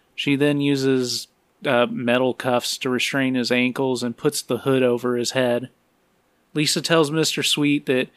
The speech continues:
she will not let him come, even if he begs her. She makes him beg for her to touch him and suck his cock, and she eventually does start to slowly suck his cock and tease it.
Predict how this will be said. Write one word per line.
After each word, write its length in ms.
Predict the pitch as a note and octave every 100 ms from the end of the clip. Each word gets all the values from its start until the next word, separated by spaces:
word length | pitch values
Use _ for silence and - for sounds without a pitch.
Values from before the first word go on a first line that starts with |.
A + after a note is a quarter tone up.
| _ _ _ -
she 240 | - E3
will 220 | D#3 C#3
not 360 | C3 C#3 D3+ D3+
let 240 | C3+ C3+
him 200 | C#3 B2+
come, 360 | - C3+ B2+ B2+
even 260 | D#3+ E3
if 140 | D#3 -
he 160 | D3+
begs 380 | C3+ C3 B2+ -
her. 280 | B2+ A2+ B2 _ _ _ _ _ _ _ _ _
She 160 | -
makes 300 | C#3 C#3+ C#3+
him 180 | E3+ D3+
beg 280 | C#3 D3+ D3+
for 160 | - C3+
her 180 | C#3+ C#3+
to 120 | C3
touch 420 | - D3+ - -
him 240 | C#3+ C#3+
and 120 | C#3 B2
suck 300 | - C#3 -
his 160 | C3
cock, 420 | - C#3+ C3 B2+
and 280 | C#3+ C3 B2+
she 200 | - C#3
eventually 560 | C3+ D3 F3+ - D#3+ D3+
does 320 | D3+ D3 C#3+
start 300 | - C#3 C#3
to 100 | C#3
slowly 520 | - C3+ C3+ C3 C3
suck 300 | - C3+ A#2+
his 140 | C3+ -
cock 440 | - B2+ A#2+ -
and 140 | B2
tease 340 | - C3 B2+ A#2+
it. 180 | B2